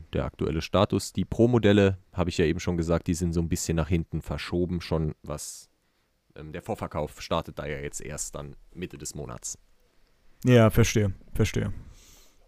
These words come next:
Speaker 2: Ja, sehr schön. Dann, äh, sind wir eigentlich durch mit unseren Themen für heute. Hat auf jeden Fall wieder sehr viel Spaß gemacht. Äh,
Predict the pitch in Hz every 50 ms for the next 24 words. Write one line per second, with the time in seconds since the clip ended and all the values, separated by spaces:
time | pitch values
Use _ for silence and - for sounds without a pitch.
0 | - - _ _ _ - - - - - 160 180 - 127 110 - - 180 214 -
1 | - 147 117 104 - - - - 123 120 120 120 120 123 123 127 123 120 113 110
2 | - 135 139 - - 143 131 123 117 113 110 107 - - 117 113 107 - 135 135
3 | 131 117 110 117 113 113 107 - 131 120 113 113 104 - - 117 107 98 101 107
4 | 104 107 107 - 139 151 202 240 - - - - - - - - - - - 147
5 | - 143 127 147 147 135 - 147 131 123 127 123 120 110 101 127 127 - 117 113
6 | - - - 117 110 113 - - 151 147 151 156 - - - - - 147 127 117
7 | 113 110 107